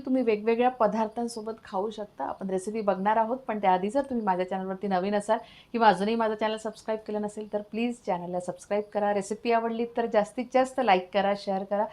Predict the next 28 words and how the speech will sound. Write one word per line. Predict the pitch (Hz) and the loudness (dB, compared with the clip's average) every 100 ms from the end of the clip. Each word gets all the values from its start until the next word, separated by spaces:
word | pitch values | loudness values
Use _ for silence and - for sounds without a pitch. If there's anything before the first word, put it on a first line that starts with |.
| - - _ | -10 -20 _
तसेच | 254 277 | 2 4
बेल | 240 262 | 10 12
आयकॉनला | 240 233 240 | 10 8 4
पण | 269 277 | 4 2
क्लिक | 269 262 | -2 0
करा, | 277 | 2
जेणेकरून | 311 220 208 208 208 | 2 2 0 0 2
माझ्या | 196 196 | 0 2
नवीन | 202 208 | 0 0
व्हिडिओची | 214 214 214 | 0 -2 -2
नोटिफिकेशन | 220 208 214 214 214 220 | -4 -2 -4 -4 -6 -6
पहिल्यांदा | 202 180 185 190 190 | -4 -2 -2 -4 -4
तुम्हाला | 196 190 | -4 -4
येतील. | 190 202 202 | -6 -8 -10
रेसिपीला | 175 - - - - | -10 -10 -14 -12 -6
एक | 180 180 | -6 -4
लाईक | 180 175 175 _ | -2 -2 -2 _
नक्की | 180 - _ 269 | -10 -10 _ 2
द्या | 277 294 | 6 4
आणि | 302 - - 196 | 2 -12 -10 -6
चला | 190 180 | -2 -2
पटकन | 180 - 240 285 | -4 -8 -8 -6
रेसिपी | 175 170 - 151 | -8 -10 -14 -12
बघूया. | 156 - - - _ _ _ _ - - _ _ _ | -12 -12 -16 -20 _ _ _ _ -20 -20 _ _ _
इथे | 240 269 | -2 2
मी | 269 294 | 2 6
या | 269 | 8
वाटीनी | 226 202 240 240 294 | 8 6 4 2 0